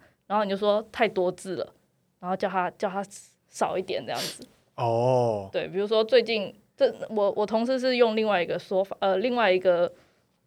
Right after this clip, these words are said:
Speaker 1: 他是用另外一个产品，然后我最近也有跟他问说，“诶，那可不可以提-，提供一个文案，当这个 app 使用者过多的时候，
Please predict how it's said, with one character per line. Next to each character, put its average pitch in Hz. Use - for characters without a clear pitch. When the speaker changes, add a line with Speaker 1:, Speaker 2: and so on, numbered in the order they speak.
Speaker 1:
他 240
是 233
用 226
另 226
外 196
一 -
个 180
产 -
品， 180
然 196
后 226
我 208
最 240
近 214
也 190
有 175
跟 185
他 185
问 180
说 180
，“诶， 202
那 226
可 226
不 -
可 214
以 208
提-， 185
提 185
供 196
一 185
个 185
文 160
案， -
当 208
这 214
个 190
app 185
使 -
用 214
者 180
过 190
多 175
的 160
时 -
候， 170